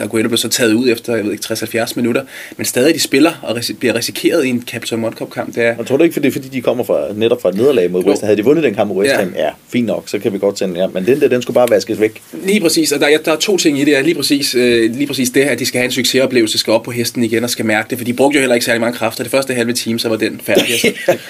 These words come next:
Speaker 2: <laughs>
Speaker 1: spillede de bare bolden rundt. Så på den måde var det ikke hårdt for dem. Men Pellegrini har faktisk også en, en forhistorie. Han bruger stort set altid de bedste spillere til de kampe, også i Captain One Cup. Han har sat sig så meget på den,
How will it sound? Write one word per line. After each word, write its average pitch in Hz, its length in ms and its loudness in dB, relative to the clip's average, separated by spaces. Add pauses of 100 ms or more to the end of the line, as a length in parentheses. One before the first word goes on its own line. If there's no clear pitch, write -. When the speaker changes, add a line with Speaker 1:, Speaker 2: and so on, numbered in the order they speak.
Speaker 2:
<laughs> - 80 -2
Speaker 1:
spillede 120 220 2
de 117 40 2
bare 117 180 0
bolden 120 260 0
rundt. - 260 0
Så - 160 -2
på 113 80 -2
den 139 140 2
måde 131 160 4
var 127 80 4
det 120 60 4
ikke 127 120 0
hårdt 120 260 2
for 113 160 4
dem. 127 160 -8 (320)
Men 120 120 -2
Pellegrini 123 400 0
har 131 140 -4
faktisk 120 300 0
også 113 200 0
en, 113 100 -6
en 117 100 -6
forhistorie. 123 400 -2
Han 117 120 -8
bruger 117 280 -4
stort - 480 -4
set 117 240 -2
altid - 360 -4
de 117 120 -14
bedste 117 300 -2
spillere 117 260 -2
til 123 100 -10
de 123 60 -10
kampe, 127 400 -6
også 127 180 -4
i - 20 -14
Captain 123 300 -4
One 113 120 -2
Cup. 127 200 -2
Han 127 100 -2
har 123 40 -4
sat 127 220 -2
sig - 120 -4
så - 180 2
meget 131 200 0
på 120 120 0
den, - 100 -6